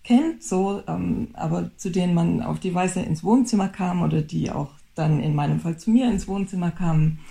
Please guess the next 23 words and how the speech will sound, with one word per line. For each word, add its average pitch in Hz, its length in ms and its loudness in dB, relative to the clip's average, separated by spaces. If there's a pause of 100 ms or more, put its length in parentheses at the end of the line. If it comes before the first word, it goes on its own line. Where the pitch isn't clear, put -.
(540)
Und 175 500 -2 (380)
es 175 120 -4
entspannt 196 480 2
sich 190 260 0
ein, 165 540 2
äh, 165 120 -4
sehr 214 280 2
interessantes 185 800 -2
Gespräch, 175 840 -6
ähm, 156 280 0
über 160 520 -2 (260)
in 165 300 0
meinem 151 320 2
Fall 160 200 0
die 160 100 0
Querflöte, 175 680 0 (460)
ähm, 165 260 0
also 160 220 -2
über 151 160 0
das 156 160 -2
Instrument 196 800 0
und 160 340 0
was, - 440 -6